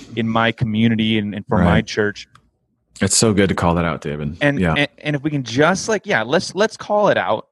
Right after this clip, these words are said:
Speaker 1: and just say,
Speaker 2: Mm-hmm.
Speaker 1: "No, like, that's not the,
Speaker 2: Mm-mm.
Speaker 1: i-, i-, if it's a means to an end,
Speaker 2: You're
Speaker 1: it,
Speaker 2: missing
Speaker 1: it
Speaker 2: the
Speaker 1: will,"
Speaker 2: point.
Speaker 1: Yeah, you completely miss the point.
Speaker 2: Yeah.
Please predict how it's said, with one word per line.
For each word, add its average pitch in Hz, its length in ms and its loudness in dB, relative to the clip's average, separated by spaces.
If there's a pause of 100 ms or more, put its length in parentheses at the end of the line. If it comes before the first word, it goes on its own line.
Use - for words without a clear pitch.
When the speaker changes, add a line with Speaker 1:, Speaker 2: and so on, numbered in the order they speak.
Speaker 1:
and 139 140 -2
just 92 180 2
say, 175 120 6
Speaker 2:
Mm-hmm. 139 100 -2
Speaker 1:
"No, 170 440 0
like, 143 160 -4
that's 151 220 -2
not 156 220 0
the, 185 80 0
Speaker 2:
Mm-mm. 85 320 0 (220)
Speaker 1:
i-, - 80 -8 (140)
i-, 143 220 -4
if 143 160 -6
it's 139 140 -4
a 131 60 0
means 143 480 -2
to 151 160 -4
an 135 100 -4
end, 101 420 -8 (260)
Speaker 2:
You're 107 120 4
Speaker 1:
it, 98 80 6
Speaker 2:
missing 90 240 2
Speaker 1:
it - 20 4
Speaker 2:
the 92 40 4
Speaker 1:
will," 87 100 2
Speaker 2:
point. 78 320 0
Speaker 1:
Yeah, 123 140 -2
you 107 200 -6
completely 123 400 -4
miss 113 220 -4
the - 100 -16
point. 90 380 -10 (200)
Speaker 2:
Yeah. 85 260 -2